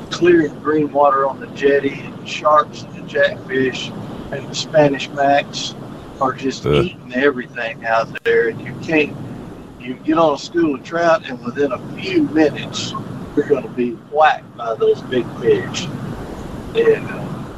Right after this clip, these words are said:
Speaker 1: I mean, all the toothy critters are out there. And it's causing, you know,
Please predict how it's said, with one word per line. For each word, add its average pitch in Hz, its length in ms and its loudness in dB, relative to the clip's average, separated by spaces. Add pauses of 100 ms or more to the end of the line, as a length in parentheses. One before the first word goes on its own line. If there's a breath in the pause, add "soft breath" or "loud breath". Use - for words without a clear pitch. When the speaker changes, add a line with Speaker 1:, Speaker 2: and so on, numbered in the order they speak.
(360)
Speaker 1:
I - 80 0
mean, 113 280 -8
all 147 240 6
the 151 100 -8
toothy 143 420 0
critters 123 520 0
are 110 120 2
out 110 260 2
there. - 220 -14 (1500)
And 117 80 -8
it's 113 280 -6
causing, 139 520 2 (240)
you - 320 -8
know, 117 160 -2